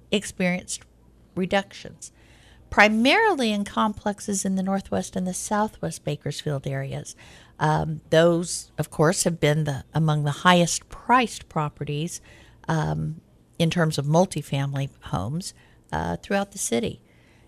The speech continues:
Now, Mark believes that the reason for some of the reductions has to do with inflation and income here in Bakersfield. Uh, he said,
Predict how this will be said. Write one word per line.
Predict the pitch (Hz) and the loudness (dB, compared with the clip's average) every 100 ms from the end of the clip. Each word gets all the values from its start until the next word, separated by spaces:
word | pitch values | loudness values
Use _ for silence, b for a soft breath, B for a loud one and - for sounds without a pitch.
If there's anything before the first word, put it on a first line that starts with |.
| _ | _
Now, | 180 175 | 2 4
Mark | 175 202 247 294 - - _ - | 4 4 6 4 0 -16 _ -8
believes | 202 202 196 196 196 | -4 -2 -2 -4 -6
that | - 165 156 _ | -4 -4 -4 _
the | 165 | -2
reason | 175 214 226 202 190 | 0 2 2 0 -4
for | 185 | -6
some | - 180 170 | -4 -2 -2
of | |
the | 165 151 | -4 -2
reductions | 156 147 147 156 - - 220 240 277 - b b b | 0 0 0 0 -2 -6 -4 -4 -6 -12 b b b
has | - 208 - | 2 2 2
to | 196 | -2
do | 190 | 0
with | 185 170 | 0 2
inflation | 165 165 - 170 175 - 165 160 | 0 -2 0 2 2 0 -2 0
and | 156 147 - | -2 -4 -2
income | 160 156 - 127 90 131 - _ | 2 2 0 -4 -4 -8 -16 _
here | - 143 | -4 -2
in | 139 | -2
Bakersfield. | 127 113 - - - 127 - - B B B B B - | -6 -8 -10 -12 -10 -10 -12 -20 B B B B B -2
Uh, | 139 | 0
he | 151 | 0
said, | 156 170 156 | 2 4 4